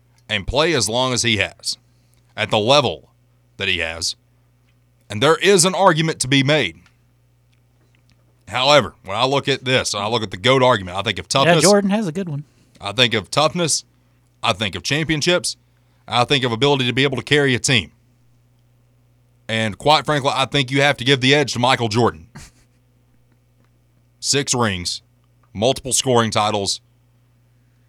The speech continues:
Speaker 1: Defensive Player of the Year, All N B A first team defense, All N B A first team. It's gotta go to M J.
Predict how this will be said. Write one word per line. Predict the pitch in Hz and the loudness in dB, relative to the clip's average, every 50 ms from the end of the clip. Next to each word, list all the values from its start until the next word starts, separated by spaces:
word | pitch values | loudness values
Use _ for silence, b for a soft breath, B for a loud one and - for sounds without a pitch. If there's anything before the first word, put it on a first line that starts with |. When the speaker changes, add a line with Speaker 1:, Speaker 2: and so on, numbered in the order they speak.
| _ _ _ _ _ _ _ _ _ _ _ - | _ _ _ _ _ _ _ _ _ _ _ -12
Speaker 1:
Defensive | 113 - - 120 120 110 123 - | -8 -4 -4 -2 -2 -2 -4 0
Player | - 123 127 123 | 2 2 4 4
of | 123 113 | 2 0
the | 113 | 0
Year, | 110 113 117 120 117 104 - _ _ _ _ _ _ _ _ _ _ _ _ _ _ _ _ | 0 0 0 0 -2 -4 -8 _ _ _ _ _ _ _ _ _ _ _ _ _ _ _ _
All | - 110 117 123 127 | -4 -2 0 2 2
N | 127 123 | 2 2
B | 120 120 120 | 2 2 2
A | 123 120 | 2 2
first | 113 - 123 117 110 - | 0 0 -2 -2 -2 -2
team | 131 123 113 | -4 -4 -4
defense, | 101 120 123 117 - - 127 120 120 - - - - _ _ _ _ _ _ _ - | -2 -2 -2 -2 0 0 0 0 0 -4 -6 -8 -8 _ _ _ _ _ _ _ -2
All | 104 113 123 123 123 | 2 4 4 4 4
N | 123 | 2
B | 117 120 123 | 2 0 0
A | 120 117 | 0 0
first | - - 120 117 107 - - | -2 0 0 0 0 0 -2
team. | 120 117 113 110 101 - _ _ _ _ _ _ _ _ _ _ _ _ _ _ _ _ _ _ _ _ _ _ _ _ _ _ _ _ _ _ _ _ _ _ _ _ _ _ _ _ _ _ _ - | -2 -2 -2 -2 -6 -8 _ _ _ _ _ _ _ _ _ _ _ _ _ _ _ _ _ _ _ _ _ _ _ _ _ _ _ _ _ _ _ _ _ _ _ _ _ _ _ _ _ _ _ -10
It's | - 107 104 - | -8 -6 -6 -4
gotta | - 110 101 98 101 98 | -2 -2 0 0 0 0
go | 101 95 | -2 -2
to | 95 95 | -4 -4
M | 85 80 90 85 82 | -6 -6 -8 -8 -8
J. | 78 90 - | -12 -16 -16